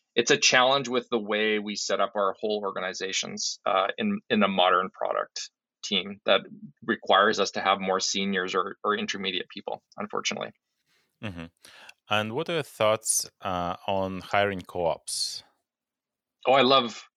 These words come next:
Speaker 1: co-ops are fantastic. That is a, if you can find a co-op, it gives you that first group of ex-, uh, you know, uh,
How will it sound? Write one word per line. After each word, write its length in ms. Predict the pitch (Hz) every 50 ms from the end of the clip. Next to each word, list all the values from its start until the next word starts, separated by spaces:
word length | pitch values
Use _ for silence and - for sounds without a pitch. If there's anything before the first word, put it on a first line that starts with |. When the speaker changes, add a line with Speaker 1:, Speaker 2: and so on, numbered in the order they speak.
| _ _ _ _ _ _ _ -
Speaker 1:
co-ops 260 | - 147 165 170 -
are 100 | - 165
fantastic. 540 | - - 151 135 113 123 117 117 113 113 101
That 140 | 120 127 135
is 100 | 131 120
a, 60 | 123 107 101 -
if 120 | 127 113
you 100 | 127 143
can 140 | 135 - -
find 280 | - - 123 127 135 135
a 40 | 123
co-op, 400 | - - 107 110 127 143 - 123
it 100 | 110 107
gives 220 | 110 107 104 113
you 80 | 123 113
that 240 | 120 110 104 - - -
first 500 | 110 107 107 110 107 - - - - - _ _ _ _ _ _ _ _ _ _ _ _ _ _ _ _ _ _ - - - - _ _ - - -
group 220 | - 117 131 123 123
of 140 | 123 104
ex-, 300 | 117 110 - - - - - -
uh, 60 | 120
you 140 | 117 120 110
know, 200 | 107 104 101 - - - 104 - - _ _ _ 98 -
uh, 240 | - - - -